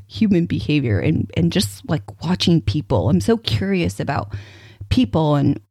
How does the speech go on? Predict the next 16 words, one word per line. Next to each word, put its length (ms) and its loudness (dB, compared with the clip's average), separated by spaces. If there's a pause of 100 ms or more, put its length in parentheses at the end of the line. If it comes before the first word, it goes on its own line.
(200)
why 220 0
they 220 0
behave 440 -2
the 100 0
way 180 -2
that 260 -6
they 140 -2
behave, 580 -2
and, 140 -2
like, 200 2 (400)
<laughs> 400 -10
and 460 0 (520)
I'm 120 4
just 220 2
so 160 4 (100)
curious. 1000 0